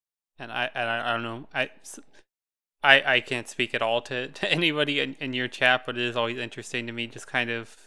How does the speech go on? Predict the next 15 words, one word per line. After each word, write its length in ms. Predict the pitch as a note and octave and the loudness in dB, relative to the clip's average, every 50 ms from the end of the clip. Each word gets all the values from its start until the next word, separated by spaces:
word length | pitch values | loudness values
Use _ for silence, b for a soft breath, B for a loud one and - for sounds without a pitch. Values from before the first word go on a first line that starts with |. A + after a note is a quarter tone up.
| - - | -20 -20
seeing 360 | - - - D3+ C#3 C3+ C3 | -18 -8 -4 -2 0 0 0
how 160 | C3 C3 B2+ | 0 -2 -2
people, 760 | - - - C3 B2+ - - C3 B2 A#2+ A#2+ A#2 A2+ A2+ A#2 - _ _ _ _ _ _ _ _ _ _ _ _ _ _ _ _ _ _ _ _ _ _ _ _ _ _ _ _ _ _ _ _ _ _ _ _ _ _ _ _ _ _ | -2 -4 -8 -8 -8 -6 -6 -4 -4 -4 -4 -4 -6 -8 -12 -16 _ _ _ _ _ _ _ _ _ _ _ _ _ _ _ _ _ _ _ _ _ _ _ _ _ _ _ _ _ _ _ _ _ _ _ _ _ _ _ _ _ _
when 400 | F#3 F3+ D3 D3 D3 D3 C#3+ C3+ | -10 -6 2 4 4 4 6 4
that 240 | C3 B2+ B2+ - - | 2 2 0 0 -6
kind 240 | - - D3 C3 B2+ | -6 -4 -4 -2 -2
of 100 | B2 - | -4 -4
shifts 400 | - - - C3+ B2 A2+ - - | -4 0 2 2 2 2 -2 -6
between, 760 | - C3+ B2 - - - C3 B2 B2 A#2+ A#2 A2+ A2+ B2 C3+ - _ _ _ _ _ _ _ _ _ _ _ _ - | -10 -10 -10 -8 -8 -6 -6 -4 -4 -4 -4 -6 -10 -12 -16 -18 _ _ _ _ _ _ _ _ _ _ _ _ -2
"I'm 200 | C#3+ C3 B2+ B2 | -2 -2 -2 0
following 480 | - C#3 B2+ B2 B2 A#2+ A#2+ A#2+ A#2 | 2 2 4 4 4 0 -2 -4 -4
you 120 | A#2 A#2 A2+ | -6 -6 -4
because 320 | B2 A#2+ A#2 - B2 A#2 | -6 -6 -6 -6 -4 -2
I 120 | A#2 A2+ | 0 0
like 480 | A2+ A2 A2+ A#2 A2+ A2 - - - - | 0 0 0 0 0 -2 -4 -10 -16 -18